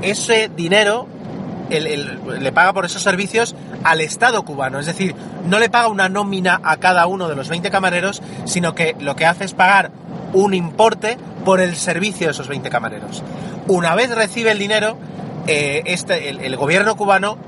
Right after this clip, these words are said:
de-, se encarga de distribuir el, distribuir ese importe a sus trabajadores, a sus ciudadanos.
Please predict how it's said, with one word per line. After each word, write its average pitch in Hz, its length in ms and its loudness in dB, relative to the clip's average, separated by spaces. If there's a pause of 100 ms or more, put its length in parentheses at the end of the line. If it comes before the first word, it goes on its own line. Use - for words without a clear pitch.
(120)
de-, 175 180 -2
se - 200 -2
encarga 196 320 2
de 202 140 0
distribuir 180 960 -2 (680)
el, 143 840 -2
distribuir 165 580 -2
ese 196 180 -2
importe 196 460 0 (300)
a 160 120 4
sus 202 180 -6
trabajadores, 147 720 0
a 135 120 -2
sus 185 180 -4
ciudadanos. 143 640 -2